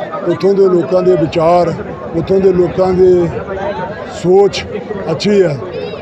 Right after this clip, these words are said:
ਔਰ ਇਹ ਕਬੱਡੀ ਦੇ ਨਾਲ ਜਿਹੜੇ ਛੋਟੇ ਬੱਚੇ ਆ, ਉਹਨਾਂ ਨੂੰ ਵੀ ਇੱਕ ਕਿਸਮ ਦੀ ਸੇਧ ਮਿਲਦੀ ਹੈ। ਉਹਨਾਂ ਬੱਚਿਆਂ ਦਾ ਵੀ ਰੁਝਾਨ ਜਿਹੜਾ ਹੈ,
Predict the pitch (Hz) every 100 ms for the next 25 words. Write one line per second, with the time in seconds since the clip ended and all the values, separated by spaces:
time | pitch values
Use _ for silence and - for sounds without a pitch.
0 | 160 185 196 196 180 180 170 196 196 180
1 | 180 180 151 - - - - 170 185 -
2 | 175 185 180 170 185 180 156 123 - -
3 | 240 180 214 220 220 220 202 170 120 -
4 | - 175 214 175 190 185 185 - 196 196
5 | 185 180 196 185 156 151 - 117 - 175
6 | 208 214 180 - 202 208 214 214 190 180
7 | 185 190 190 190 175